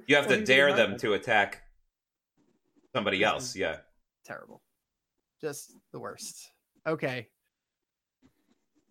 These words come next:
Speaker 2: Uh,
Speaker 1: Some good
Speaker 2: all right.
Speaker 1: upgrades in this, in this deck, though.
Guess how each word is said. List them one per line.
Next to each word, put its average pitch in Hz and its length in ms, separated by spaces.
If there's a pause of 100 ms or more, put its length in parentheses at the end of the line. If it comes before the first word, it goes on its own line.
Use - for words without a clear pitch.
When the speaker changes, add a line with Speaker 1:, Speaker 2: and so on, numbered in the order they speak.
(240)
Speaker 2:
Uh, 147 880
Speaker 1:
Some 135 140
good 202 120
Speaker 2:
all 202 100
right. 139 120
Speaker 1:
upgrades 95 280
in 85 80
this, 85 240
in 90 140
this 82 180
deck, 82 220
though. 82 160